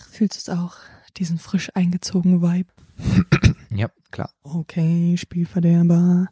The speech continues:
Speaker 1: Ich muss mich halt erstmal wieder so ein bisschen reinfühlen. Wohne jetzt so seit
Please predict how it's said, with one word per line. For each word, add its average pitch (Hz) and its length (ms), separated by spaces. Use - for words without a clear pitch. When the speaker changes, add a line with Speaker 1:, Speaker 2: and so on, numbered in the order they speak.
Speaker 1:
Ich 175 120
muss 202 160
mich 277 140
halt 185 140
erstmal 214 320
wieder 202 160
so 196 80
ein 190 60
bisschen 190 260
reinfühlen. 175 1040
Wohne 185 200
jetzt 175 220
so 170 160
seit - 380